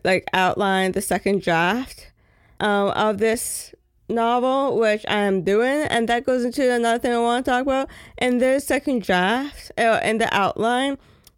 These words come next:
for the second draft, I have six, I have seven thousand six hundred nineteen words in it. So I'm kind of like, "Wow." <laughs>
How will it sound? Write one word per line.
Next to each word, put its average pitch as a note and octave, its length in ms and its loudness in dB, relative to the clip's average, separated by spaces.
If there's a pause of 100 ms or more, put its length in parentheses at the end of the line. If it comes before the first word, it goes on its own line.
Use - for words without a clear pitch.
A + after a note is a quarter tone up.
(140)
for A3 140 2
the G#3+ 120 0
second A#3+ 360 -2
draft, A#3 320 0
I C#4 100 2
have C4 220 0
six, - 360 -6 (160)
I A#3 100 2
have C4 180 -2
seven B3+ 260 2
thousand A3+ 460 0
six - 240 -2
hundred A3 340 2
nineteen F#3+ 480 2
words F3+ 480 2 (540)
in A3 140 4
it. F#3+ 340 0
So - 280 -2
I'm A3+ 320 0
kind C4+ 340 0
of C4 60 -2
like, G#3+ 520 2
"Wow." G3+ 520 2
<laughs> D4 640 2